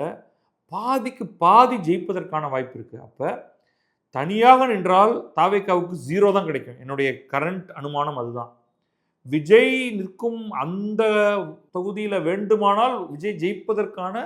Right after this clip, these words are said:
ஒரு தின் வாய்ப்பு இருக்கு. ஆனா அதான் எப்படி விஜயகாந்த் ஜெயிச்சாரோ அதே மாதிரி ரிஷிவந்தயத்துல நின்னு ஜெயிச்சார் இல்லையா, அந்த போன்று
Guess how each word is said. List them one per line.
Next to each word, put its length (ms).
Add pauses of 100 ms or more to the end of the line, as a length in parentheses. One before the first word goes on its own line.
(360)
ஒரு 160 (260)
தின் 400
வாய்ப்பு 360
இருக்கு. 240 (560)
ஆனா 220
அதான் 260
எப்படி 180
விஜயகாந்த் 480
ஜெயிச்சாரோ 440
அதே 140
மாதிரி 200 (260)
ரிஷிவந்தயத்துல 580
நின்னு 400
ஜெயிச்சார் 260
இல்லையா, 300
அந்த 300 (140)
போன்று 420